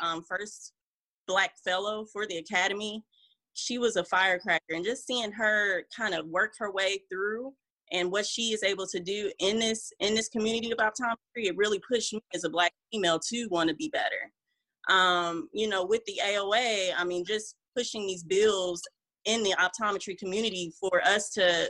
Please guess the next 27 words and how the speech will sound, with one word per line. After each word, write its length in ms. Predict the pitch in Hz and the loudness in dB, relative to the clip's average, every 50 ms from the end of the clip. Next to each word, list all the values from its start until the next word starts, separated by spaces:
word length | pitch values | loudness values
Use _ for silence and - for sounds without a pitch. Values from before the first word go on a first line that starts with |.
| - - | -4 -8
have 280 | - - 226 226 269 233 | -6 0 0 2 2 2
our 140 | 196 180 156 | 2 0 0
voice 500 | 165 170 170 165 160 170 - - - - | 0 0 0 0 0 -2 -6 -14 -12 -8
in 80 | - 185 | -8 -8
the 340 | - _ _ _ _ - 175 | -8 _ _ _ _ -4 -2
community, 500 | 175 175 175 175 175 170 170 170 180 175 _ _ _ _ _ _ _ _ | -2 0 0 0 0 -2 -4 -4 -6 -10 _ _ _ _ _ _ _ _
for 160 | 196 185 - | 0 2 2
us 240 | 175 185 185 180 - | 4 2 2 0 -4
to 140 | - 202 180 | -6 -8 -8
be 180 | 165 185 190 190 | -6 -4 -4 -2
able 400 | - 180 185 190 185 185 185 180 - - | 0 0 0 0 0 -4 -8 -8 -8 -6
to 100 | 196 180 | -6 -6
express 460 | 170 160 - - 190 185 190 190 - | -6 -6 -4 -2 2 2 2 2 0
the 100 | - 190 | -2 0
legislation 720 | 170 175 175 - _ _ _ 180 180 185 - - 175 170 | 2 2 2 0 _ _ _ 0 0 0 0 -2 -2 0
that 260 | 170 165 160 160 143 - 165 165 | 0 2 2 2 0 -2 -4 0
what 240 | 180 202 202 - - | 2 2 2 2 0
we 60 | 190 - _ - - | -6 -14 _ -16 -14
do 120 | 196 202 180 | -12 -4 0
does 260 | 170 170 180 180 - | 2 2 2 2 2
matter. 400 | 185 170 170 180 190 208 226 247 254 - _ _ _ _ _ _ _ | 2 2 4 4 2 2 -2 -6 -8 -14 _ _ _ _ _ _ _
Um, 320 | 180 185 175 175 165 156 156 - | 4 4 4 4 4 2 0 0
I 100 | 185 196 | 0 0
really 500 | 175 185 208 226 233 220 208 196 175 151 | 0 0 -2 0 -2 -2 -4 -6 -8 -8
did 200 | - 185 196 214 | -4 -2 -2 -2
enjoy 400 | 202 185 180 180 185 175 190 208 202 | -2 -4 -4 -4 -4 -4 -4 -2 0
that. 300 | 226 233 240 254 254 | 0 2 2 2 0